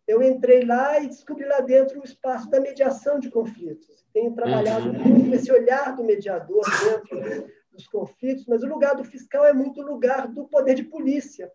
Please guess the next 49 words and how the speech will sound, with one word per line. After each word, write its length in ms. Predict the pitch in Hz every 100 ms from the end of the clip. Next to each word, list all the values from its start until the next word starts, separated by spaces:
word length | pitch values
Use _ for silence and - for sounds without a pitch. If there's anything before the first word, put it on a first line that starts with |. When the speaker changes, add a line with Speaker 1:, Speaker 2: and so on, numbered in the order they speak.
| _ _ _ _ _
Speaker 1:
Eu 140 | - 226
fui, 640 | 226 - 302 311 269 214
ah, 500 | 208 214 214 208 202
em 80 | 202 202
torno 180 | 247
do 60 | 233
ano 140 | 226
dois 280 | 220 190 -
mil, 380 | 196 254 262 208
logo 220 | 202 240
quando 360 | - 240 233 240
meu 120 | 277 220
filho 200 | - 214
nasceu, 640 | 190 - - 277 - 208 - _ _ _ _
eu 140 | 202 202
fui 180 | 202 240
indicado, 720 | 240 208 226 233 247 254 247
fui 160 | 285
morar 280 | 262 247 240
no 80 | 233
interior 280 | 233 233 220
do 80 | 202
estado, 420 | - 269 302 233
eu 60 |
queria 220 | 208 214 220
uma 100 | 196
vida 220 | 208 180
calma, 500 | - 269 262 226 196
lá 180 | 202 202
perto 200 | 208 196
de 60 |
Cabo 220 | - 208 233 -
Frio, 360 | 254 269 285 -
fui 80 | 302
ser 140 | 285
o 40 |
subdelegado 720 | 247 - 415 339 285 262 285 320
do 60 |
trabalho 480 | - 311 262 262 269
naquela 300 | 233 226 233
região 380 | 196 208 226 220
toda 160 | - 247
do 140 | 214
petróleo, 760 | 190 - - 226 247 240 196 175
tal, 160 | - 214
na 80 | 202
região 240 | 190 131
Speaker 2:
Uhum. 100 | 127
Speaker 1:
grande. 380 | 107 120 127 147